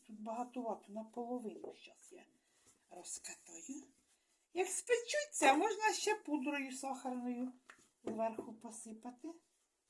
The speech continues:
Да. І тоді вони такі, як ото в магазині є, продають. У магазині одна булочка,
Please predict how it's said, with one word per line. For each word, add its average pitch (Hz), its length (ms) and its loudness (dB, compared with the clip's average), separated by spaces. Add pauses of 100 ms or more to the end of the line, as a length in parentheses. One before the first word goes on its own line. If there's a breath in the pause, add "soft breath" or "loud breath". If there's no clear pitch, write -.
(1160)
Да. 330 340 0 (2000)
І 381 60 -16
тоді 330 340 -4
вони 294 240 -4
такі, 254 380 -8
як 262 180 0
ото 233 240 -4
в 226 60 -6
магазині 226 680 -4
є, 185 140 -6
продають. 180 920 -18 (1900)
У 294 80 -8
магазині 320 680 4
одна 302 320 0
булочка, 294 720 -2